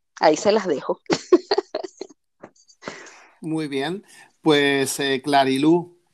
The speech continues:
Speaker 2: muchas felicidades hoy en este Día Internacional de la Mujer. Eh,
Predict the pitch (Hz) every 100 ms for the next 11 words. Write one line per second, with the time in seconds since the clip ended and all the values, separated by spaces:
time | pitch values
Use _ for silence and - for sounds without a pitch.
0 | _ _ 147 160 190 175 180 170 170 165
1 | 160 165 180 170 165 165 190 170 147 -
2 | 151 156 151 147 147 143 139 143 143 156
3 | 165 156 143 131 - 147 175 254 _ _
4 | _ _ _ _ - - - 151 147 147
5 | 143 143 139